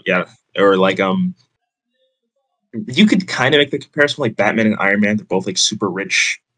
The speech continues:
humans who use their riches and genius for, you know, like, or even, I think the most direct one is, uh, Deadpool and Deathstroke, or, uh, even, um,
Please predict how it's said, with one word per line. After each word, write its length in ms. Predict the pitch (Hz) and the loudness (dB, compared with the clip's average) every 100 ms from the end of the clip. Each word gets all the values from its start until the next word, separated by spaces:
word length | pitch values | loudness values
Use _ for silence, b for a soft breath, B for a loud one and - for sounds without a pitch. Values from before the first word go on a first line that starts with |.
| _ | _
humans 840 | - - 110 104 101 101 101 - - _ _ _ | -14 -2 4 6 4 0 -6 -8 -14 _ _ _
who 140 | 107 | -2
use 300 | 95 98 98 | -2 -2 -2
their 300 | 98 98 92 | 0 2 0
riches 420 | 85 104 107 95 | 0 -2 0 -2
and 120 | 95 | -2
genius 460 | 90 90 90 92 92 | -4 -4 -2 -2 -4
for, 300 | - 92 92 - | -2 0 0 2
you 100 | 113 | 0
know, 80 | 107 B - | -2 B 2
like, 280 | - - - - | 2 2 -4 4
or 100 | 147 | 6
even, 240 | 190 185 | 8 8
I 160 | 156 135 | 6 4
think 140 | 175 | 2
the 80 | 135 | 2
most 200 | 120 123 | 2 2
direct 380 | 107 104 117 - | 0 0 -2 -4
one 240 | 101 92 | -8 -8
is, 520 | 92 98 95 92 92 - | -6 -4 -4 -4 -8 -8
uh, 300 | 95 92 85 - | -4 -4 -4 -4
Deadpool 680 | 110 104 92 107 104 95 90 | -2 -2 -2 -2 0 0 0
and 260 | 90 87 - | -4 -6 -4
Deathstroke, 680 | 98 - - 92 113 - - _ _ _ - | -2 -2 -4 -2 -2 -4 -20 _ _ _ -2
or, 380 | 104 98 95 | 2 2 2
uh, 160 | 92 90 | 2 0
even, 220 | 120 117 | 0 2
um, 400 | 107 98 95 90 | 2 2 0 -4